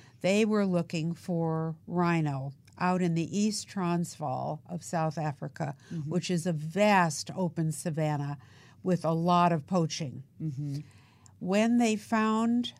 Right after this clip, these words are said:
Speaker 1: uh, the first ones that they found were a mother and baby grazing.
Speaker 2: Mm-hmm.
Speaker 1: And so we followed them and then drove up to within an, a place that we could walk safely.
Speaker 2: Mm-hmm.
Speaker 1: The sharpshooter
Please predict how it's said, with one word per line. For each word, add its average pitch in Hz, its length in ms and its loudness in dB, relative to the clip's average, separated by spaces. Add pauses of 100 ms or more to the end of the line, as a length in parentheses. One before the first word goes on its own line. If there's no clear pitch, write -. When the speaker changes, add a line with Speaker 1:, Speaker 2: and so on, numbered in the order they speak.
(240)
Speaker 1:
uh, 170 260 0
the 160 120 -2
first 285 420 0
ones 175 280 2
that 160 180 -4
they 175 140 0
found 196 320 0
were 160 140 -4
a 156 40 -2
mother 180 440 0
and 151 180 0
baby 170 420 0
grazing. 156 880 -2
Speaker 2:
Mm-hmm. 143 380 -6 (360)
Speaker 1:
And 170 260 2
so 175 220 -2
we 175 200 0
followed 208 540 2
them 175 300 2
and 165 160 0
then 165 180 0
drove 180 420 2
up 160 320 -2 (340)
to 196 140 0
within 190 960 2 (220)
an, 185 180 0 (340)
a 190 80 -8
place 202 420 0
that 196 120 2
we 180 140 0
could 185 160 0
walk 170 480 2
safely. 151 680 -4 (120)
Speaker 2:
Mm-hmm. 160 300 -4 (200)
Speaker 1:
The 180 100 -4
sharpshooter 175 1080 2